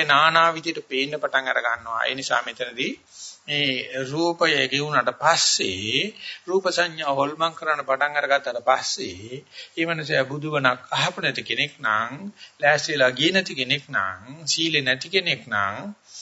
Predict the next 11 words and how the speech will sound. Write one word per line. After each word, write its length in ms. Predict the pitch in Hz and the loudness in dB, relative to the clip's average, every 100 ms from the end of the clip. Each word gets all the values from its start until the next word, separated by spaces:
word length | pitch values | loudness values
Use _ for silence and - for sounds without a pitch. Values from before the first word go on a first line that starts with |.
| - | -10
මානසික 400 | - 143 165 147 151 | 2 4 4 -2 -4
දුර්ලකම් 500 | 139 156 196 196 151 | -2 2 4 4 2
තියෙන 240 | 135 123 | -2 -2
කෙනෙක් 300 | 120 135 156 | -2 -2 -2
නම් 240 | 190 110 123 208 - _ _ _ - | 0 0 0 -8 -16 _ _ _ -20
පුදුමාකාර 920 | - 131 151 156 160 165 175 170 160 156 | -14 -10 -6 4 6 8 6 6 4 4
ලෝකයකට 460 | 151 147 151 143 139 | 0 -4 -4 -8 -6
ගිහිලා 460 | 139 127 139 208 - - _ _ _ - | -4 0 4 2 2 -12 _ _ _ 0
දඟලන්න 400 | 143 135 113 113 | 2 4 2 0
පටන් 300 | - 139 87 | -2 -4 -6
ගන්නවා. 200 | 85 | -10